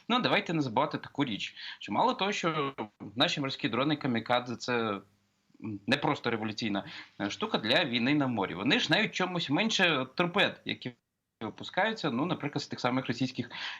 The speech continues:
дизель-, електричних субмарин "Варшавянка", з якими росіяни зазвичай нас обстрілюють калібрами. Там довжина торпеди складає вісім метрів, довжина катера камікадзе всього п'ять метрів. Відповідно,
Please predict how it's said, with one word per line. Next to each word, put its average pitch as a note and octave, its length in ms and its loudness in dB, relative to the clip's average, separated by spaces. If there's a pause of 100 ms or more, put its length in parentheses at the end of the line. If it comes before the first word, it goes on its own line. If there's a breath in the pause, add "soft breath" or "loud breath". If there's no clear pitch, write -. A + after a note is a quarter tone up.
дизель-, B2+ 320 4
електричних C3 500 2
субмарин B2 440 2
"Варшавянка", E3 520 2
з - 60 -2
якими D#3+ 260 0
росіяни C#3 440 2
зазвичай A#2 420 0
нас B2+ 160 2 (300 loud breath)
обстрілюють B2+ 420 2
калібрами. - 600 0
Там B2 160 0
довжина D3 440 4
торпеди A#2+ 400 -2
складає C#3 320 0
вісім B3 260 2
метрів, A2 260 2 (880 loud breath)
довжина D#3+ 480 2
катера F#3+ 320 2
камікадзе F3+ 460 2
всього E3 260 0
п'ять A#2 240 2
метрів. G2 300 -6
Відповідно, G3+ 460 0